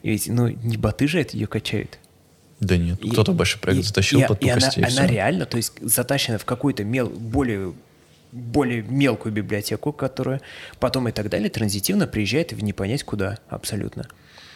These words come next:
Speaker 1: И
Speaker 2: Мгм.
Speaker 1: по, по факту это на самом деле вообще можно считать security уязвимостью, потому что, ну, как бы, вот Bitwarden тот же все начали рекламировать, все в последнее время, что
Speaker 2: Мгм.
Speaker 1: там как, что-то OnePassword начал, там электронское приложение начал делать, все начали: «О, давайте на Bitwarden, зачем вам OnePassword платить?» и так далее.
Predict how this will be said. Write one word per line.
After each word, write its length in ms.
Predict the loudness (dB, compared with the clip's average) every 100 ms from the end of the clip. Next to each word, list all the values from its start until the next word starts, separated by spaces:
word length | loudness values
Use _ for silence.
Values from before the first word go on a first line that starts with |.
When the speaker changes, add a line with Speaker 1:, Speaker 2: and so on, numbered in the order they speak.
| -2
Speaker 1:
И 60 | 4
Speaker 2:
Мгм. 100 | 4
Speaker 1:
по, 120 | 4
по 200 | 0 -4
факту 320 | 0 -2 0
это 180 | -2 -2 -6
на 200 | -6 -4
самом 240 | 0 0
деле 160 | 2 2
вообще 220 | 2 2
можно 200 | 2 2
считать 280 | 0 0 -2
security 400 | -2 0 0 0
уязвимостью, 420 | -2 0 -2 -2 -2
потому 260 | -4 -4
что, 160 | -4 -4
ну, 80 | -2
как 160 | -2
бы, 100 | -4 -12 -14 -8
вот 180 | -6 -6 -12 _ _ _ -8
Bitwarden 540 | -6 0 0 0 -2
тот 180 | -2 -2
же 100 | -2
все 240 | -2 -2
начали 380 | 0 -2 -2 -4
рекламировать, 600 | -4 -4 -2 0 0 0
все 200 | -2 -6
в 20 |
последнее 440 | -2 -2 0 0 0
время, 320 | 0 0 4
что 80 | 4
Speaker 2:
Мгм. 60 |
Speaker 1:
там 140 | 4 2
как, 220 | -4 -6
что-то 200 | -4 -4
OnePassword 500 | -4 0 -2 0 -2
начал, 340 | -2 -2 -2 -4
там 200 | -6 -6
электронское 480 | -4 -2 -2 -4 -4
приложение 400 | -2 -2 -2 -4
начал 240 | -2 -2
делать, 180 | 0 0
все 100 | 0
начали: 280 | -4 -2 0
«О, 140 | 0
давайте 360 | 0 -2 -4 -4
на 40 |
Bitwarden, 500 | -4 -4 -2 -2 0 -2
зачем 300 | 0 0 -2
вам 100 | -2
OnePassword 600 | -4 -2 -2 -2 -4 -2
платить?» 360 | -4 -4 -6
и 40 | -2
так 200 | -2 -2
далее. 260 | -2 -4